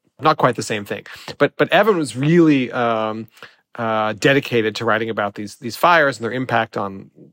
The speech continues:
l-, local, uh, communities. You have to have a specific idea of fun to think that going up in Soviet era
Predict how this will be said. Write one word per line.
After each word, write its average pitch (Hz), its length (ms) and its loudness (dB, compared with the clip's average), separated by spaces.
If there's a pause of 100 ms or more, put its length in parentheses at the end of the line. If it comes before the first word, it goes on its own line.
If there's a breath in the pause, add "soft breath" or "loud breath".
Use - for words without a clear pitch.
l-, - 180 -16
local, 131 760 2
uh, 101 440 -10
communities. 165 680 4 (480 loud breath)
You 170 40 6
have 165 60 2
to 175 60 4
have 143 80 6
a 131 40 -2
specific 156 400 0
idea 139 280 4
of 120 80 -2
fun 139 360 2
to 120 100 -8
think 123 380 -4 (120)
that 123 260 0
going 135 340 2
up 127 260 2
in 123 180 -6
Soviet 127 640 0 (120)
era 117 500 2